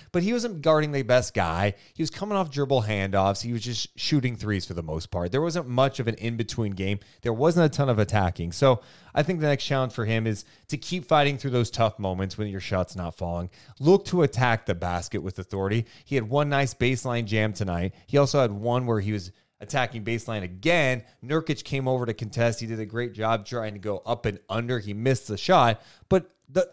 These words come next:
I want, those are the plays I want to see more from Keegan Murray, especially when the shot's not falling. And, you know, I,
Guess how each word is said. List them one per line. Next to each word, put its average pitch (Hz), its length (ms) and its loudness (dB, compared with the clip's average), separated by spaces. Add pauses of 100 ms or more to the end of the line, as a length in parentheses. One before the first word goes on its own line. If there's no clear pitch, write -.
I 147 160 2
want, 165 340 4
those 170 300 4
are 190 60 2
the 165 100 0
plays 151 320 -2
I 135 60 6
want 120 320 -2
to 117 60 -4
see 110 260 -4
more 101 340 2
from 92 220 -6
Keegan 92 400 -6
Murray, 90 360 -4 (240)
especially 196 300 0
when 143 80 0
the 123 60 4
shot's 107 320 4
not 107 200 2
falling. 101 340 2
And, 101 120 2 (540)
you 120 80 -4
know, 107 220 -2 (520)
I, 127 140 -2